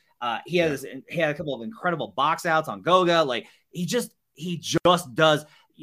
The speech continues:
Speaker 1: those guys that you can watch and say they make winning plays, and that's such, like, a
Speaker 2: Yeah.
Speaker 1: cliche thing. And what it is is that Jones makes, makes those plays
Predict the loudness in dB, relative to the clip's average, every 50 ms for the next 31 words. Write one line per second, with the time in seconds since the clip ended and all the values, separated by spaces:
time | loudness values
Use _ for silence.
0 | -18 _ -2 -2 -2 0 0 2 2 4 4 2 2 0 -2 -4 -6 -6 -8 -8
1 | -6 -8 -8 -6 -4 -4 -2 -2 -4 -4 -8 -10 -10 -10 -8 -6 -6 -4 -4 -4
2 | -6 -6 -8 -12 -16 _ _ _ _ _ -10 -8 -6 -4 -4 -4 -4 -6 -8 -10
3 | -8 -8 -6 -6 -8 -8 -10 -8 -8 -6 -4 -2 -2 -2 -4 -6 -8 -8 -8 -8
4 | -8 -6 -6 -10 -8 -8 -8 -8 -10 -12 -12 -10 -10 -8 -8 -8 -8 -6 -6 -6
5 | -6 -6 -6 -4 -4 -4 -4 -6 -12 _ -20 _ _ 0 6 6 8 8 8 8
6 | 8 6 4 2 4 4 2 2 0 0 0 2 2 2 0 -2 -4 -4 -4 -6
7 | -10 -16 -18 _ -8 -6 -6 -6 -4 -6 -8 -8 -8 -10 _ _ -6 -4 -2 -2
8 | -2 -4 -6 -8 -12